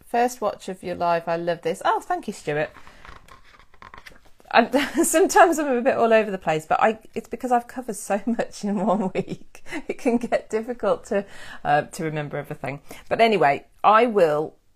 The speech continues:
I will share, like I say, some photos on Instagram of the, um, of the exhibition.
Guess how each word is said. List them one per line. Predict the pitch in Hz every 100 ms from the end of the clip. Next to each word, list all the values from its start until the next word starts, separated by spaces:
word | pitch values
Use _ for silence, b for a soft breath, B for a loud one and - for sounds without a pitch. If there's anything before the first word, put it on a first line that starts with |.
| _ _ - -
I | 196
will | 190 190 190
share, | - 254 269 285 277
like | 196
I | -
say, | 185 175
some | - 185
photos | 175 175 180
on | 180
Instagram | 165 - 143 156 -
of | 156 -
the, | 156 151 147
um, | - 147 147 156 147 B B B B
of | 165 160
the | 160 147 -
exhibition. | - - 147 - 123 127 190